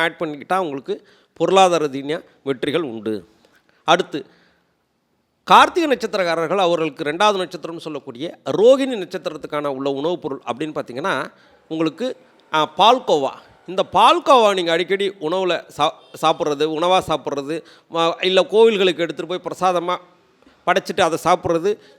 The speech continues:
இது வந்து உங்களுக்கு பொருளாதார ரீதியான வெற்றியை கொடுக்கும். அதே போல ரோகிணி நட்சத்திரக்காரர்கள், அவங்களுக்கு ரெண்டாவது நட்சத்திரம்னு சொல்லக்கூடிய மிருகசிருஷ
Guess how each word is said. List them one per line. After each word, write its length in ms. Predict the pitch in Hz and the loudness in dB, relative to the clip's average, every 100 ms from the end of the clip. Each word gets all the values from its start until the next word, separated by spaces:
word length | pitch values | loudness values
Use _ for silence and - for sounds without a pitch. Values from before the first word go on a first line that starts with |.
| 170 | -4
இது 80 | 185 | -2
வந்து 140 | 185 247 | -2 -4
உங்களுக்கு 320 | 196 175 175 196 | -4 -2 -4 -4
பொருளாதார 400 | 180 185 190 165 | -2 0 0 -2
ரீதியான 300 | 165 156 175 - _ - | -6 -6 -8 -10 _ -8
வெற்றியை 280 | 143 135 170 127 | -6 -2 -4 -4
கொடுக்கும். 400 | 120 110 120 107 _ _ _ _ _ - | -8 -6 -6 -8 _ _ _ _ _ -2
அதே 200 | 165 214 165 | 2 2 2
போல 140 | 143 131 - _ _ _ _ - | -2 -2 -8 _ _ _ _ 2
ரோகிணி 360 | 220 285 311 277 | 8 8 6 0
நட்சத்திரக்காரர்கள், 680 | 208 - 208 190 190 208 196 | -2 -2 -2 -2 -2 -2 0
அவங்களுக்கு 340 | 180 175 165 165 | -2 -4 -4 -2
ரெண்டாவது 280 | 185 202 185 | 2 2 0
நட்சத்திரம்னு 380 | - 165 170 160 | -6 -10 -8 -6
சொல்லக்கூடிய 300 | 147 151 185 151 | -6 -6 -4 0
மிருகசிருஷ 500 | 208 247 180 170 | 2 4 2 0